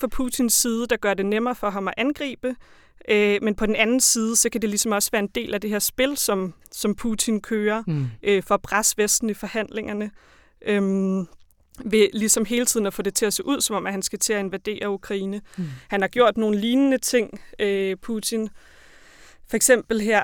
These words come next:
Speaker 1: for et par dage siden, da, da Rusland trak en stor del af sine ambassadeansatte hjem fra Ukraine. Øh, det er jo igen sådan en ting, der kunne få det til at se ud, som om at der er et eller andet på vej.
Speaker 2: Mm.
Speaker 1: Øhm, men,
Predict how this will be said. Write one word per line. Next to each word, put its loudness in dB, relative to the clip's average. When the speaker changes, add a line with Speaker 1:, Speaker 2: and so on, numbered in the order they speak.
Speaker 1:
for -2
et -2
par 2
dage 6
siden, 2
da, 4
da -2
Rusland 0
trak 2
en 0
stor 2
del -6
af 0
sine -2
ambassadeansatte 2
hjem 2
fra 0
Ukraine. -2
Øh, 2
det 2
er -6
jo 4
igen 2
sådan 0
en -2
ting, 0
der 4
kunne 0
få 0
det -2
til 4
at 6
se -2
ud, 0
som 0
om 2
at 0
der 4
er 4
et 2
eller 4
andet 2
på 0
vej. 2
Speaker 2:
Mm. 4
Speaker 1:
Øhm, 0
men, 2